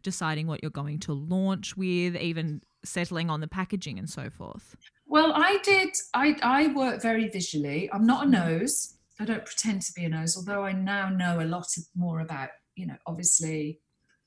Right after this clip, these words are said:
Speaker 2: smell in general. Um, but, um,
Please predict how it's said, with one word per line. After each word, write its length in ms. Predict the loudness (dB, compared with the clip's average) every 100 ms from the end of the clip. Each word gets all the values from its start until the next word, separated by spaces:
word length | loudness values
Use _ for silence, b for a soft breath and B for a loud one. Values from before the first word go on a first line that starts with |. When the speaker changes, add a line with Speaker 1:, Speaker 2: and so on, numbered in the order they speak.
| _ _ -10
Speaker 2:
smell 480 | -4 -2 -2 -6 -4
in 100 | -4
general. 360 | -2 -4 -6 B B B 0
Um, 300 | 2 2 0
but, 300 | 0 0 2 2 2
um, 440 | 0 0 0 0